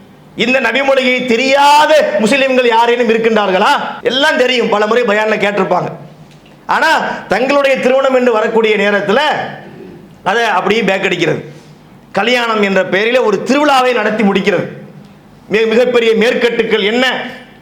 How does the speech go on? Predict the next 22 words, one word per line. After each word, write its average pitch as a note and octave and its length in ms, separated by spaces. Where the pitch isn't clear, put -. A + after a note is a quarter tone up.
பெரிய C4 280
பெரிய A#3 240
மக்களை C4 360
அழைத்து A#3 640
சாப்பாடு B3+ 480
போடுவது A3+ 340
என்ன B3+ 480
கேட்டால், B3 480
"நாங்க A3 240
பெரிய A#3 340
குடும்பம், G3 640
எங்களுக்கு A3+ 480
இதெல்லாம் G#3 300
நாங்க", G3 400
அவங்க B3 380
கல்யாணத்துல B3 320
போய் B3 80
"நாங்க A3 240
சாப்பிட்டுக்கிறோம்" G#3 720
சொல்ற C4 240
காரணத்தை A3+ 460
பாருங்க. F3+ 260